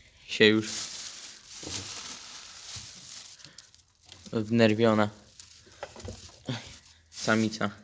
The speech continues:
No, no, no. O, może być kotna już. Taka niespokojna.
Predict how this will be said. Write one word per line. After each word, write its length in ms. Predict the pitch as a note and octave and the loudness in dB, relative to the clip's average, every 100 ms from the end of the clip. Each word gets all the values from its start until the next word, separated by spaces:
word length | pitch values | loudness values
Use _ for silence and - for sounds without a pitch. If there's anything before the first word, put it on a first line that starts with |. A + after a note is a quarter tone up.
| - - - _ - _ - _ - _ _ - - - - | -20 -20 -20 _ -20 _ -20 _ -20 _ _ -20 -18 -18 -8
No, 140 | A2+ - - | -4 -4 -4
no, 260 | A2+ C3 - A#2+ | -2 -2 -2 -2
no. 140 | B2+ C3 - - - - - - | -2 -2 -6 -6 -6 -10 -6 10
O, 320 | B2+ - - - | 10 10 0 4
może 340 | A#2+ B2 E3+ | 6 8 6
być 200 | G3 - | 4 6
kotna 380 | D#3+ - G#3+ C3 | 8 10 10 8
już. 240 | G2 - - _ - - - - - - - - | 6 -8 -20 _ -20 -20 -20 -16 -16 -18 -20 -8
Taka 340 | - - A#2+ B2 - - - - | -4 2 2 2 -8 -12 -18 -2
niespokojna. 680 | A2+ B2 B2+ - A#2+ C#3+ | 2 4 4 10 10 10